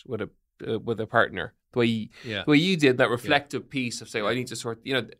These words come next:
Speaker 2: Yeah,
Speaker 1: and
Speaker 2: yeah.
Speaker 1: that chat's really important as almost in a
Speaker 2: Absolutely.
Speaker 1: therapeutic way,
Speaker 2: Yeah,
Speaker 1: isn't it?
Speaker 2: yeah.
Speaker 1: To talk about your past,
Speaker 2: Yeah.
Speaker 1: talk about your experiences.
Speaker 2: Yeah.
Speaker 1: You gotta get it out.
Speaker 2: Yeah, absolutely.
Speaker 1: And
Speaker 2: And
Speaker 1: sharing it with a
Speaker 2: sharing
Speaker 1: partner
Speaker 2: it
Speaker 1: or
Speaker 2: is
Speaker 1: a,
Speaker 2: very
Speaker 1: or a,
Speaker 2: powerful.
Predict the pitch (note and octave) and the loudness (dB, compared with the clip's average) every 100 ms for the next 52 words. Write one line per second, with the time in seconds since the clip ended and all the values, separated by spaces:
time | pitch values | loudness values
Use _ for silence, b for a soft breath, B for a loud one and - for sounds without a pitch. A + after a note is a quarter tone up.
0 | - C#3 C#3+ A#2 D3+ G#3+ F#3 - - G#3+ | -10 0 0 0 -2 2 0 0 -2 -2
1 | G3+ G3 G3 F3+ E3+ F3+ F3+ F3+ B2+ - | -4 -6 -4 -2 -4 -2 -4 -4 -8 -6
2 | A#2+ - A#2 B2+ A#2+ A#2+ A#2+ C3 A#2+ A#2 | -6 -4 -2 -2 -2 -2 -2 0 0 0
3 | C#3 C#3 C3 A2 D#3+ D3+ - B2+ A#2+ - | -2 -2 -2 -2 0 -2 -2 -2 -4 0
4 | C3+ C3 B2+ C3+ C3+ B2+ - b b b | 0 0 0 0 0 -2 -10 b b b
5 | b - B2+ C3 A2+ G#2+ - E3 C#3+ B2+ | b -6 0 4 4 4 -2 0 0 0
6 | A#2+ _ - B2+ A2 A#2 - C#3 B2 A#2 | -6 _ -2 -2 0 -4 -2 0 2 2
7 | C#3+ D3 B2+ - C#3+ C#3+ B2+ B2+ B2+ B2 | 2 2 2 -2 -4 0 0 0 0 2
8 | F#3 - - - D#3+ D#3+ - F3 F#3 - | 0 -4 -12 -6 -2 -2 -2 -4 -4 -6
9 | G2 - C3+ B2+ B2+ C#3+ C#3 C3+ C3 B2 | -8 0 0 0 0 0 2 0 -2 -2
10 | A#2+ B2 E3+ E3 D3+ C3 A#2+ - - A#2 | -2 4 8 8 8 4 2 0 -2 0
11 | G#2 G2+ D#3 D#3+ A2+ A2+ G#2 G2 F2 | 0 0 2 2 2 2 2 -2 -6